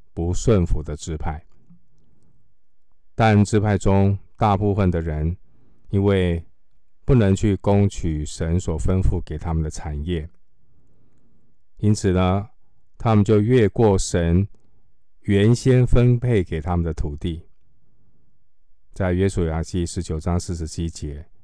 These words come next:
提到说，他们越过原得的地界，因为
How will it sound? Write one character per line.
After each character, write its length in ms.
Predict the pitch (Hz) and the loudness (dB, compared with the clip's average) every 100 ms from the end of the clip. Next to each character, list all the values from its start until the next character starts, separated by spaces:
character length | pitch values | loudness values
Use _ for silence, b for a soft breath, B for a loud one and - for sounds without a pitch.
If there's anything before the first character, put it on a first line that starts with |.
| - | -14
提 160 | 80 85 | -10 -4
到 160 | 85 | -4
说， 180 | 80 82 | -4 -6
他 160 | 87 87 | -2 -2
们 180 | 80 | -2
越 300 | 87 120 104 | 0 2 2
过 320 | 85 101 87 80 | 2 0 0 -2
原 320 | 82 80 90 | -4 -2 -2
得 160 | 85 | -2
的 140 | 78 82 | -6 -8
地 180 | 90 78 | -8 -8
界， 320 | - 80 82 - - - - - - - - | -8 -10 -12 -20 -20 -20 -20 -20 -20 -20 -4
因 160 | 113 | 2
为 340 | 127 120 90 | 2 2 0